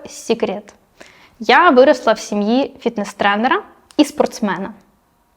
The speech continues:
Я правильно харчуюсь. У мене, у мене, у моє-, у моєї мами, напевно, було безлактозне молоко в грудях, понімаєте? Ну, типу, реально. У мене правильне харчування з самого дитинства.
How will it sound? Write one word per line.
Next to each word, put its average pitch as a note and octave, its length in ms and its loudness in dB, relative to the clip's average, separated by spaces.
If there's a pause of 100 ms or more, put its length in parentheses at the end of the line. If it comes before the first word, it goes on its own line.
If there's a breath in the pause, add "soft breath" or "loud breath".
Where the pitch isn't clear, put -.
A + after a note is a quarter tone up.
(600 soft breath)
Я C4 120 4
правильно A#3 460 4
харчуюсь. - 720 0
У A3+ 40 2
мене, C4 220 4
у - 20 4
мене, B3+ 260 4
у A#3+ 100 0
моє-, A#3+ 520 2
у A#3 40 2
моєї B3 280 6
мами, C#4 300 6
напевно, A#3 360 2
було B3 160 4
безлактозне A3 540 0
молоко G#3 500 2
в G#3 180 -4
грудях, G3 400 -8
понімаєте? G#3+ 520 -6
Ну, C4 80 4
типу, B3 280 -2
реально. G3+ 560 0 (320 loud breath)
У A3+ 60 0
мене A#3 160 2
правильне A#3+ 400 2
харчування B3 520 2
з - 80 -12
самого A3+ 320 0
дитинства. G#3 560 -6